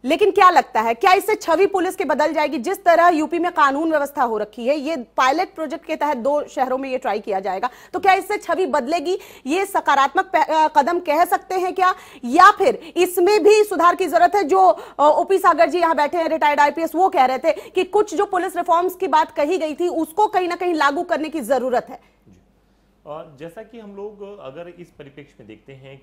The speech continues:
Speaker 2: कि जो कमिश्नरी सिस्टम है वो कैसे काम करेगा, क्या वो पुलिस की छवि को बदलेगा या तो जो law and order है उसको बदलेगा,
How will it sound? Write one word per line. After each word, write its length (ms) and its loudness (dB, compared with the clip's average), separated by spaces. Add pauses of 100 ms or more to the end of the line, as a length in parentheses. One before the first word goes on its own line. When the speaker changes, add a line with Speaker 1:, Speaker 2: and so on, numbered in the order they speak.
Speaker 2:
कि 100 -20
जो 120 -20
कमिश्नरी 460 -20
सिस्टम 360 -20
है 460 -20 (240)
वो 200 -6
कैसे 220 -2
काम 220 -4
करेगा, 360 -6
क्या 260 -6
वो 480 -8
पुलिस 240 -12
की 100 -18
छवि 280 -16
को 140 -12
बदलेगा 560 -8 (260)
या 160 -6
तो 200 -12
जो 140 -10
law 320 -8
and 140 -10
order 160 -8
है 180 -10
उसको 360 -12
बदलेगा, 480 -8